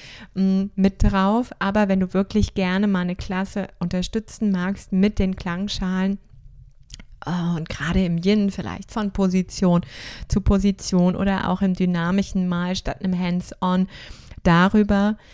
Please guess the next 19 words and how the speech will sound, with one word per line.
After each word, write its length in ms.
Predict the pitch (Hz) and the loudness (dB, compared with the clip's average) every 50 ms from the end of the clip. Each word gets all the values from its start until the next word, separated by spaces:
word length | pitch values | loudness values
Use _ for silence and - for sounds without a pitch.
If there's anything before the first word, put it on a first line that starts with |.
| - - - - - | -20 -20 -18 -2 0
dann 380 | 175 170 175 175 185 208 214 - - | 2 4 4 4 4 2 2 2 0
ist 240 | 190 185 - - 226 | -2 -2 0 -2 -6
es 120 | 208 - | -6 -4
ein, 220 | - - 175 180 | -4 -4 -4 -4
ein 260 | - - 175 170 170 165 | -2 -2 -2 -2 -2 0
wundervolles 760 | 180 180 202 220 214 202 196 - - 185 175 175 175 175 - | 2 2 4 4 4 4 2 0 -2 -2 0 0 0 -2 -4
Geschenk, 500 | - 175 175 - - 180 170 175 180 - | -4 -4 0 0 2 2 2 0 -2 -2
eine 220 | - 170 170 170 - | -2 -2 -2 -2 -4
tolle 340 | - - 170 165 170 170 | -4 -2 0 0 0 0
Unterstützung. 800 | - 165 165 175 165 165 - - - 160 - - - - 165 160 | -2 -4 -6 -4 -4 -4 -4 -4 -4 -6 -6 -6 -8 -6 -4 -4
Und 200 | 156 156 180 - | -4 -6 -4 -4
auch 120 | 165 190 | -2 0
aus 140 | 202 196 190 | -2 -2 -2
der 120 | - 185 170 | -2 -4 -4
Erfahrung 480 | 175 - - 180 175 180 180 208 202 | -4 -4 -2 0 0 0 0 0 0
heraus 460 | 190 180 180 175 - 165 175 175 - | 0 0 0 -2 -2 -4 -4 -4 -6
funktioniert 560 | - - 175 175 - - 180 170 170 180 180 - | -6 -6 -6 -4 -2 -2 -2 0 0 -2 -2 -2
das 220 | 180 - - - | -4 -6 -4 -4
Harmonium 640 | 180 170 170 170 170 175 190 196 196 185 180 180 | -2 -2 -2 0 2 2 4 4 6 6 4 4